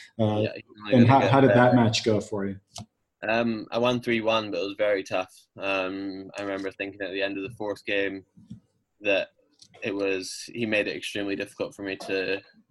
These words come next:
Speaker 2: to win, to get over the line. And, um, I didn't really expect anything less from him, to be honest. Like, he's a good young player,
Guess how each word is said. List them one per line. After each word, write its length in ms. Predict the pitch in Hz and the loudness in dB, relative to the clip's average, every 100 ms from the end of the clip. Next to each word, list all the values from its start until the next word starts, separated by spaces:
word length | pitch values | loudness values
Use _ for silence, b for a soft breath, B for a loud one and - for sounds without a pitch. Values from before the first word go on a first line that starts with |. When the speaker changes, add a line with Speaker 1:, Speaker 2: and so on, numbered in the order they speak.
| - _ _ - | -20 _ _ -10
Speaker 2:
to 120 | 101 | -6
win, 280 | 101 101 - | -2 -4 -4
to 100 | 117 | -4
get 140 | 107 | 0
over 220 | 95 98 | 0 -2
the 80 | 95 | -6
line. 380 | 95 98 107 107 | -4 -4 -4 -4
And, 220 | 95 98 98 - | -8 -10 -14 -10
um, 560 | - 98 95 92 92 92 _ _ _ | -4 -2 -2 -4 -10 -14 _ _ _
I 60 | 107 | -2
didn't 200 | 127 117 | 0 2
really 160 | 113 107 | 2 0
expect 320 | - 113 95 | 0 0 0
anything 300 | 107 101 98 | -4 -6 -6
less 280 | 98 107 - | -4 -4 -4
from 160 | 101 | -8
him, 80 | 98 | -10
to 100 | 95 101 | -10 -6
be 80 | |
honest. 320 | 98 107 101 - | -4 -4 -6 -6
Like, 120 | 101 | -6
he's 400 | 104 98 - - | -6 -8 -12 -16
a 40 | 80 - | -16 -8
good 180 | 107 101 | -6 -6
young 280 | 101 101 101 | -4 -4 -4
player, 440 | 98 104 104 101 | -2 0 2 2